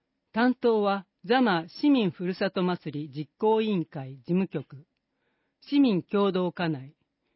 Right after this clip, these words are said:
電話二五二の七九六六、ファックス二五五の三五五零。ひまわり祭りを開催。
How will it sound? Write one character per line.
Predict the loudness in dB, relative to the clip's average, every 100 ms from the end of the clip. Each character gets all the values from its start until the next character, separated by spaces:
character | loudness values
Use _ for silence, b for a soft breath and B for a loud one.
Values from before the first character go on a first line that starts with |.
| _
電 | -2 0 2
話 | 0 -2 -4
二 | 0 2 4
五 | 4 2
二 | 2 0
の | -2 -6
七 | -2 0 2 0
九 | 0 0
六 | -2 -6
六、 | -6 -8 -12
フ | -20 _ _ _ _ _ _
ァ | -4
ッ |
ク | -4 -8
ス | -12 -10 -2
二 | 2 2 4
五 | 2 2
五 | 0
の | -2 -4 -12 -4
三 | -2 0
五 | 2 0 -2
五 | -6 -8 -8
零。 | -12 -14 -20 _ _ _ _ _ _ _ _ _ _ _ _ _ _ _ _ _ _ _ _ _ _ _ _ _ _
ひ | -4
ま | -2 0
わ | 0
り | -2
祭 | -4 -6 -8 -10
り |
を | -12
開 | -14 -16 -16 -20
催。 | -20